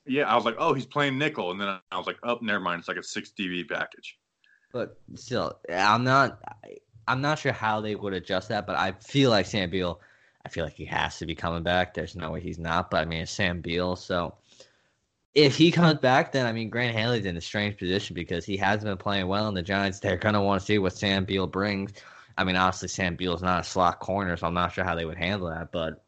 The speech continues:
Speaker 2: you gotta get Sam Beal playing time 'cause you gotta see if the guy's legit. You spent a third round pick on last year in the supplemental draft, so you gotta see what he brings. So, yeah, but, uh, but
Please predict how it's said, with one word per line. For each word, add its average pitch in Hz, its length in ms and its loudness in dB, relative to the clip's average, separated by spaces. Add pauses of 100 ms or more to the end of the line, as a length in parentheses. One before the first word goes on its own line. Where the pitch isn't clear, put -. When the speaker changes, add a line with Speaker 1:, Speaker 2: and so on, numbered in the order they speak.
Speaker 2:
you 90 180 -6
gotta 98 280 4
get 90 180 0
Sam 90 240 -2
Beal 90 160 -2
playing 90 300 -2
time 80 200 -6
'cause - 120 -16
you 85 100 -8
gotta 87 220 0
see 90 240 0
if 80 100 -4
the 90 80 -6
guy's 87 320 0
legit. 85 340 0
You 82 140 -8
spent 90 220 -4
a 76 40 -6
third 87 320 -4
round 87 360 -2 (800)
pick 95 300 -4
on 87 180 2
last 90 280 0
year 95 60 0
in 92 60 0
the 87 60 -4
supplemental 87 580 -2
draft, 90 400 2
so 85 320 -4 (540)
you 92 80 -12
gotta 113 160 4
see 123 140 -4
what 117 120 0
he 110 60 -2
brings. 117 260 0
So, 101 140 6
yeah, 104 200 6
but, 85 280 0 (920)
uh, 92 300 4 (120)
but - 200 -8